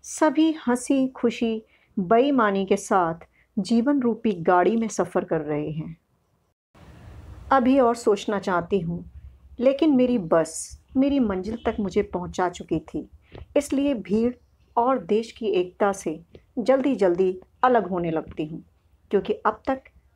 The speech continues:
भीड़ से बहुत घुटन होने लगी थी। बस से नीचे उतरने की जल्दी है, क्योंकि आजकल सभी भीड़ व एकता से अलग और एकाकी होना चाहते हैं। ठीक वैसे ही मैं भी अपने घर की ओर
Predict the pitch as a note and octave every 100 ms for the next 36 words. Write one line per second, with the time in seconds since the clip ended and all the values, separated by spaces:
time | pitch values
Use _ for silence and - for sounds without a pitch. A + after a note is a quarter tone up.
0 | - G#3 C#4+ D#4 - F#3+ F#3+ F#3+ F#3 -
1 | G3+ G3 F3 E3 D#3+ D#3 D#3+ - E3+ F#3+
2 | _ _ _ - E3+ F3 E3+ - G3+ F#3
3 | G3 C4 B3 A#3 A3+ A3+ C#4 - G3 E3
4 | D#3+ F3 D#3+ D#3 - _ _ - D4+ C#4+
5 | D#4 D4 C#4+ D#4 D4+ - - B3 C#4 D4
6 | G3+ A#3+ A#3+ A#3+ - - - G3 G3+ -
7 | A3+ A#3 C#4 C#4 C#4+ C4 F#3+ F3+ G3+ G3
8 | - - G#3 G#3+ - G3 G3 F3 A3 F3+
9 | F3 E3 D#3+ - D3 - D3+ E3 - -
10 | _ _ _ _ _ - - - - -
11 | - D4 D4+ G3 F3+ F#3+ G3 C4+ B3+ A3+
12 | F3 - - - G#3+ A3+ B3 C4 G#3+ -
13 | G3 E3+ G3 G3 - G3 E3+ D#3+